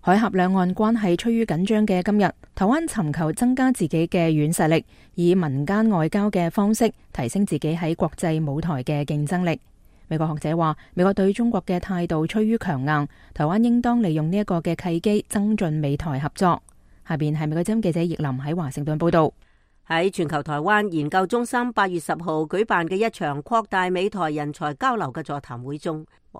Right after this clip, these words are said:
Speaker 2: 喬治華盛頓大學國際關係教授羅伯特薩特表示，習近平近年嚟提出嘅中國夢意味住一個統一嘅中國。如果北京以脅迫嘅方式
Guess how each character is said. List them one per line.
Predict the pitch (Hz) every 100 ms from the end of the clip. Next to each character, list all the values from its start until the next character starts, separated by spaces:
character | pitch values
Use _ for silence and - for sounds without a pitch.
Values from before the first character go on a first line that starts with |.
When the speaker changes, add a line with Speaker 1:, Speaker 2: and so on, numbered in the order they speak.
| - -
Speaker 2:
喬 | 190 185
治 | 214
華 | 208 180
盛 | 175 220
頓 | 220 185 185
大 | 185 175
學 | 175 170 156
國 | 214
際 | 208 214
關 | 214 269 240
係 | 175
教 | 180 180
授 | - 165 156
羅 | 151 143
伯 | 139 165 156
特 | 160 151
薩 | - 180 156
特 | 143
表 | 143 135
示， | - 143 110 _ _ _ _ _
習 | 240
近 | 240
平 | 226 185 170
近 | 196 202
年 | 175
嚟 | 160 156
提 | - 160
出 | 160 339
嘅 | - 202 185
中 | - 277
國 | 226 190
夢 | 165 156 147 - _ _
意 | 269 269
味 | 233
住 | 208 214
一 | 208 247
個 | 302 226 208
統 | - 196
一 | 262
嘅 | 247 190
中 | 160 196
國。 | 170 147 - _ _ _ _
如 | - 190
果 | 240
北 | - 311
京 | 302 294 247
以 | 202 214
脅 | 269 202
迫 | 262
嘅 | 254 196
方 | 226 220
式 | 214